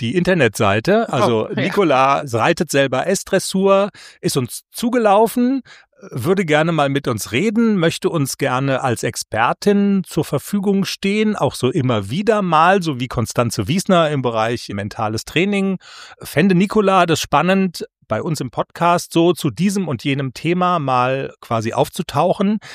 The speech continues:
Speaker 1: Sie bietet selber Dressurtrainings an, auf verschiedene Arten und Weisen, auch ein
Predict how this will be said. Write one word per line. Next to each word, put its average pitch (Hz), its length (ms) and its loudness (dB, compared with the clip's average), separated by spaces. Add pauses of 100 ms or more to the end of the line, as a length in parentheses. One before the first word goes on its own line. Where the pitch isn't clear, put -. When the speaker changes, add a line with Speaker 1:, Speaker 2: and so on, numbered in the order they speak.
(120)
Speaker 1:
Sie 123 160 -4
bietet 135 340 -6
selber 185 600 2 (720)
Dressurtrainings 196 840 -2
an, 190 300 -2
auf - 160 -6
verschiedene 180 540 -2
Arten 135 380 -2
und 139 180 -2
Weisen, 175 580 2 (300)
auch - 160 -4
ein 113 180 -2